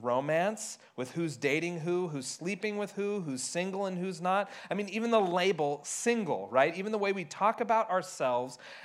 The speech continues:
outside the context of a romantic relationship has the connotation of being alone, incomplete, standing by yourself,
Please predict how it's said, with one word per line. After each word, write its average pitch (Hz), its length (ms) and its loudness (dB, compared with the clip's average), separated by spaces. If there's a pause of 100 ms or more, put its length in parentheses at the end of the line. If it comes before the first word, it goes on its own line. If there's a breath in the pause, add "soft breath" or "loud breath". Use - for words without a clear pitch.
(140 loud breath)
outside 196 480 6
the 160 60 2
context 220 680 2
of 180 100 0
a 175 60 -2
romantic 170 580 0
relationship 143 720 -2
has 123 160 -4
the 127 80 -6
connotation 185 680 -2
of 117 140 -6
being 123 200 -4
alone, 202 520 0 (200 loud breath)
incomplete, 135 760 -6 (140 loud breath)
standing 135 420 -2
by 127 140 2
yourself, 175 580 2